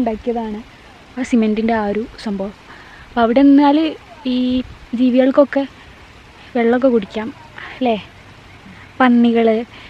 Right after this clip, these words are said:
കുറുക്കന്മാർ, അങ്ങനത്തെ സാധനങ്ങൾക്കൊക്കെ വെള്ളം കുടിക്കാം. പിന്നെ പാമ്പിനൊക്കെ കിട്ടിയാൽ അവിടെ കൊണ്ടുപോയി ഇടുന്നൊക്കെ പറഞ്ഞു കിട്ടീനു. ഇത് സ്വാഭാവികമായിട്ട് ഉണ്ടാവുമല്ലോ, ഇങ്ങനത്തെ സ്ഥലമാകുമ്പോൾ പാമ്പുകളൊക്കെ ഉണ്ടാവുമല്ലോ.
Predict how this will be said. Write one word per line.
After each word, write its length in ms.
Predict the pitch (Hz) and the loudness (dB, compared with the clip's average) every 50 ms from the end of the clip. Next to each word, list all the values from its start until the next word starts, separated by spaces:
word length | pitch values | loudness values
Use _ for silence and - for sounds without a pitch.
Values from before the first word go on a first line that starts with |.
| - - - - - - | -20 -20 -20 -16 -2 0
കുറുക്കന്മാർ, 580 | 269 247 214 - - - 240 240 233 233 226 220 226 | 2 2 2 0 -2 0 2 2 2 2 0 0 0
അങ്ങനത്തെ 260 | 226 247 269 262 - 294 - | 0 0 0 0 0 0 0
സാധനങ്ങൾക്കൊക്കെ 760 | 277 247 233 240 240 240 247 240 240 233 254 233 - - 220 240 - - - - - - - - - - | 2 2 2 2 2 2 2 2 2 0 0 -2 -2 -4 -6 -6 -8 -12 -20 -20 -20 -20 -20 -12 -6 -2
വെള്ളം 180 | 220 214 226 226 | 0 0 2 0
കുടിക്കാം. 300 | 226 196 190 - 214 208 233 226 - | 0 -2 -4 -8 -8 -8 -10 -8 -6
പിന്നെ 160 | - 226 233 226 - | -4 -4 -4 -2 -2
പാമ്പിനൊക്കെ 580 | 233 226 220 220 220 220 254 254 277 277 - 277 247 | -2 -2 -2 -2 -2 -2 -2 -2 0 0 0 -2 -2
കിട്ടിയാൽ 260 | 226 - 226 226 226 226 | -2 -2 -2 -2 -2 -2
അവിടെ 140 | 226 226 233 - | -2 -4 -4 -6
കൊണ്ടുപോയി 260 | 233 214 202 214 247 254 | -8 -6 -6 -4 -4 -4
ഇടുന്നൊക്കെ 300 | 247 247 269 269 - 277 - | -2 -4 -4 -4 -6 -6 -6
പറഞ്ഞു 260 | 247 208 196 208 220 262 | -6 -6 -6 -4 -4 -4
കിട്ടീനു. 280 | 262 - 233 220 226 240 233 - - - - - - - - - - - - - | -4 -4 -4 -4 -4 -6 -10 -12 -18 -20 -20 -20 -20 -18 -18 -18 -18 -20 -16 -14
ഇത് 100 | 202 190 - | -14 -8 -6
സ്വാഭാവികമായിട്ട് 480 | 233 214 196 214 220 226 254 254 247 277 | -4 -4 -4 -2 -2 0 0 2 2 2
ഉണ്ടാവുമല്ലോ, 400 | 262 240 233 247 262 262 233 196 - - - - - - - - - - - - - - - - - | 2 2 4 4 2 2 2 -2 -6 -12 -20 -20 -20 -20 -20 -20 -20 -20 -20 -20 -20 -20 -20 -18 -12
ഇങ്ങനത്തെ 280 | - 240 214 208 233 220 - | -8 -8 -6 -6 -6 -6 -4
സ്ഥലമാകുമ്പോൾ 460 | 240 233 240 233 233 233 226 240 240 233 - - - - - | -2 -2 -2 -2 -2 -2 -4 -4 -6 -8 -12 -20 -20 -12 -8
പാമ്പുകളൊക്കെ 400 | 247 247 240 240 233 226 - 247 233 | -6 -4 -2 -2 -2 -2 -2 -4 -4
ഉണ്ടാവുമല്ലോ. 360 | 226 214 208 214 208 202 185 | -4 -4 -6 -6 -8 -10 -12